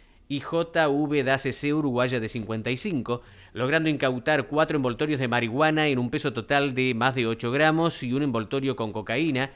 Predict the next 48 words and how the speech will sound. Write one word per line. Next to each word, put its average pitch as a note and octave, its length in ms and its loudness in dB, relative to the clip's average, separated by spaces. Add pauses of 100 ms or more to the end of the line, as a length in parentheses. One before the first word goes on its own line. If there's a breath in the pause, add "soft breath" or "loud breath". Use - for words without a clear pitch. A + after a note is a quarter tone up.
Asimismo, E3 480 2
se D#3 120 2
intervino C#3+ 500 2
a E3 40 2
J D#3 320 0
E D3 200 2
S C3+ 260 -2
L, C#3+ 100 -2
uruguayo C3 300 0
de B2 80 0
treinta A#2+ 260 -2
y B2 80 0
uno, D3 180 2
propietario C3 540 -2
de B2 60 0
un A#2 80 -4
kiosco C#3+ 320 -2
ubicado C#3 260 0
en B2+ 80 -2
calle C3 260 0
Dioniso B2+ 400 -2
Chiosoni, D#3 580 0
barrio A#2 300 0
Misiones, D#3 380 -2
donde B2+ 240 -2
se B2 100 -4
estaría C3 360 0
realizando B2 460 -2
la A2+ 120 -2
comercialización B2 720 -4
del A2+ 120 -6
estupefaciente. F#2+ 920 -6 (400 loud breath)
Conducidos C#3+ 580 0
a C3+ 80 0
la C3 80 0
sede C#3 200 0
judicial C#3 360 -2
y A#2+ 40 -4
finalizada A#2+ 460 -2
la A#2+ 80 0
instancia, D#3+ 840 0 (300 loud breath)
el A2 120 -4
magistrado D3 500 0
dispuso C#3+ 340 0
el B2+ 80 0
procesamiento C3 600 -2
con A#2+ 160 -4
prisión D3+ 520 0